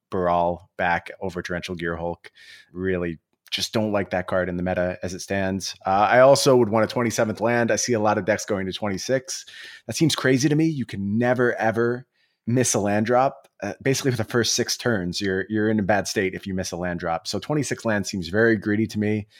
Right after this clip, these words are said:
Could just be my risk-averse nature, though, and, and not wanting to gamble on that. I feel like I can play out a Flood much more efficiently in this deck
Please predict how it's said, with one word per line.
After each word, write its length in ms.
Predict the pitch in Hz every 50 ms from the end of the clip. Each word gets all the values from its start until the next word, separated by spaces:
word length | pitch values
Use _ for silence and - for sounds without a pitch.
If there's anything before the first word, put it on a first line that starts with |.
| - - _ _ _ -
Could 140 | - 170 147
just 220 | 156 147 - -
be 140 | 123 135 131
my 240 | 120 120 113 117 117
risk-averse 760 | 113 107 110 117 117 - - 127 104 95 117 117 107 - -
nature, 300 | 117 110 - - 110 98
though, 300 | 101 101 101 104 107 107
and, 140 | 101 95
and 240 | 92 98 98 95 95
not 220 | 101 110 117 113 113
wanting 200 | 113 110 104 90
to 80 | 101
gamble 380 | 90 107 104 101 98 92 101 98
on 120 | 95 95
that. 200 | 98 98 98 95 -
I 60 | 101
feel 240 | - - 143 143 131
like 100 | 123 127
I 100 | 131 123
can 140 | 127 117
play 260 | 110 - - 123 127 123
out 160 | 113 117 113
a 40 | 107
Flood 400 | - - 107 110 113 120 117 117
much 220 | 117 113 - -
more 120 | 127 123
efficiently 360 | 117 - 123 113 - 123 120 117
in 80 | 123
this 160 | 123 110 -
deck 300 | - 123 123 127 - -